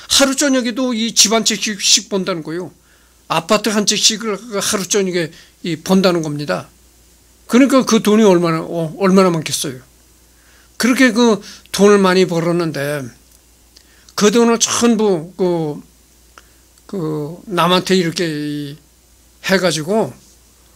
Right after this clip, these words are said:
그 사람이 집도 한 칸, 그렇게 돈을 많이 벌었는데도 집도 마련 못하고 전셋집에서 산다는 겁니다, 지금. 음. 그러니까 뭐 기부라든가 이것도 좋긴 한데,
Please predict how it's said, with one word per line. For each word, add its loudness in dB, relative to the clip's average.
그 2
사람이 2
집도 2
한 0
칸, -4
그렇게 4
돈을 4
많이 2
벌었는데도 -2
집도 0
마련 -2
못하고 -4
전셋집에서 -2
산다는 -8
겁니다, -12
지금. -4
음. -8
그러니까 0
뭐 4
기부라든가 0
이것도 -2
좋긴 0
한데, 0